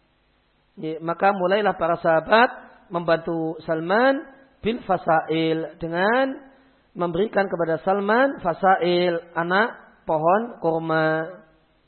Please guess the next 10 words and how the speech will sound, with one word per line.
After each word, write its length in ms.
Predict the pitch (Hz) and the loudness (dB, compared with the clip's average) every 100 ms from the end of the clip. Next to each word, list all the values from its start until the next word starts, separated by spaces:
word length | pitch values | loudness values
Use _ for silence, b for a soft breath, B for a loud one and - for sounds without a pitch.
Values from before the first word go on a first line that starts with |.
| _ _ _ _ _ _ _ _ _ _ _ _ _ _ _ - | _ _ _ _ _ _ _ _ _ _ _ _ _ _ _ -10
Maka 320 | 170 185 175 | -4 0 0
ada 100 | 185 180 | -2 -2
sahabat 340 | 165 165 165 175 | 0 0 0 4
A 160 | 190 | 4
yang 240 | 180 170 165 | 4 -2 -2
ngasih 240 | 180 165 | -4 -8
sepuluh, 480 | 170 - 180 180 165 | -10 -6 -2 -2 -2
sahabat 400 | 170 160 165 156 | -4 -2 -4 -2
B 240 | 185 180 | -4 -2
ngasih 320 | 165 160 220 | -2 0 0